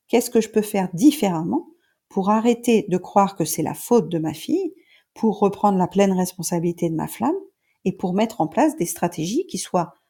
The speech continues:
nouvelles ou alors anciennes ou même complètement inédites et créatives, mais qui seraient à mon service pour que je,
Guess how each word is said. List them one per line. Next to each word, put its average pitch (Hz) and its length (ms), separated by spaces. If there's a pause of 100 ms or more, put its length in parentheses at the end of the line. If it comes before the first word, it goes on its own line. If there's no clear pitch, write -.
(160)
nouvelles 175 400 (580)
ou 208 140
alors 165 320
anciennes 202 420 (380)
ou 247 80
même 214 340
complètement 208 580
inédites 196 480
et 190 60
créatives, 226 560 (280)
mais 185 120
qui 185 160
seraient 190 320
à 196 80
mon 180 160
service 190 640 (340)
pour 240 240
que 196 120
je, 185 120